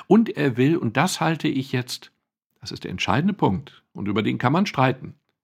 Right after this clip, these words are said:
Ich halte ihn für richtig, so wie Lauterbach es machen will. Es soll eine Opt-out-Möglichkeit geben. Das heißt, wenn du nicht aktiv widersprichst, kriegst du eine elektronische Patientenakte.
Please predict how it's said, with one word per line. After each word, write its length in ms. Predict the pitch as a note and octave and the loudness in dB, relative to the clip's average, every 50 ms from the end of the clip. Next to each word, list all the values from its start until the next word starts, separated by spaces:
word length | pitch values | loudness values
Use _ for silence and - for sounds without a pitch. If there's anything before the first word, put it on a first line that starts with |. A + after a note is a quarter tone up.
| _ - | _ -16
Ich 140 | A2 - - | -6 -2 0
halte 180 | A2 G#2 - | 0 0 0
ihn 160 | - - A#2 | -2 -2 -2
für 160 | - - G#2+ F#2 | -2 0 0 2
richtig, 540 | G2+ A#2 - - - G#3 A3+ - - _ _ _ _ _ | 2 2 0 0 -2 -2 -2 -2 -6 _ _ _ _ _
so 160 | - G2+ F2 | -6 -4 -2
wie 120 | F2+ F#2 F2+ | 0 0 0
Lauterbach 500 | F2+ E2+ F2+ - G2 F#2 D2 F#2 E2 F2 | 0 0 -2 -2 -2 -2 -2 -4 -6 -8
es 140 | E2 - | -8 -6
machen 260 | - E2+ F2+ G2+ G#2 B2 | -6 -4 -4 -4 -4 -2
will. 200 | D#3 F#3 A3 - - _ | -2 -4 -4 -6 -8 _
Es 140 | - A#2 - | -2 0 2
soll 140 | C#3 C3+ C3 - | 2 2 2 2
eine 220 | G#2 G2 G2+ - | 0 0 0 0
Opt-out-Möglichkeit 1300 | - B2 - - - - G#2+ A2 A2 A2 - - - _ - - G2+ G2+ F#2+ - G2 - - G#2 - - | -2 -4 -6 -6 -4 0 2 2 2 0 -2 -8 -16 _ -2 0 0 0 0 -2 -6 -4 -4 -4 -2 0
geben. 180 | C3 C#3 C#3 | 0 0 0
Das 140 | B2+ A#2 - | -2 0 2
heißt, 240 | B2 C3 C3+ C3+ - - - - - - - - - - _ | 2 2 2 2 -2 -10 -20 -20 -18 -18 -18 -20 -20 -16 _
wenn 220 | - G2+ A#2+ C3 | 0 2 2 4
du 100 | C#3 C3+ | 4 4
nicht 260 | C3 C3 B2 - - - | 4 2 0 -2 -4 -4
aktiv 440 | A#2+ - - - E3 D3+ - - - | -4 -4 -4 -4 -4 -4 -6 -8 -6
widersprichst, 800 | - A#2 A#2+ A#2 A2+ A2 - - B2+ C#3 F#3 - - - - - | -4 -2 0 2 0 0 0 -2 -2 -2 -2 -2 -4 -12 -14 -4
kriegst 320 | - C3+ C#3+ C#3 - - | 0 0 0 2 2 0
du 80 | C#3+ - | 0 0
eine 240 | - A2 A2+ - - | 0 0 -2 -2 0
elektronische 560 | A2 A2 A2 - - A2 G#2+ A2+ - - A#2 | 0 -2 -2 -2 0 -2 0 0 -2 -4 -6
Patientenakte. 880 | - G#2+ G2+ - F#2+ F2+ - - - - - F#2 - - - - - | -6 -6 -6 -4 -6 -6 -6 -8 -10 -12 -12 -12 -14 -14 -16 -18 -18